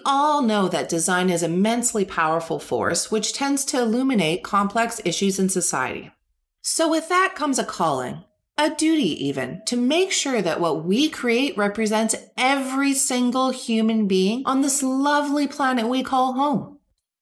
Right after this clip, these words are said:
As designers, what we create cannot come from a place of safety and privilege. It must originate from a place of authenticity and inclusion. And in contributing to that movement of positivity, which we here at V U feel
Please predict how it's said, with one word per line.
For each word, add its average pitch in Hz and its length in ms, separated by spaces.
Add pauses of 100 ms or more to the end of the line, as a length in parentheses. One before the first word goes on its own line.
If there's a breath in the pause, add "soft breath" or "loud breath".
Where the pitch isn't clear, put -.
(120)
As 349 240
designers, 180 720
what 196 300
we 311 160
create 247 420
cannot 208 800
come 190 240
from 175 240
a 156 60
place 180 380
of 143 100
safety 165 480
and 143 120
privilege. - 560 (140)
It 240 80
must 247 220
originate 240 580
from 277 140
a 254 80
place 175 380
of 147 220
authenticity 269 960
and 220 160
inclusion. 214 800 (640)
And 254 220
in 339 220
contributing 226 720
to 165 100
that 151 300
movement 175 320
of 147 100
positivity, 180 760
which 202 220
we 208 380
here 240 260
at 190 140
V 214 80
U 220 240
feel 233 420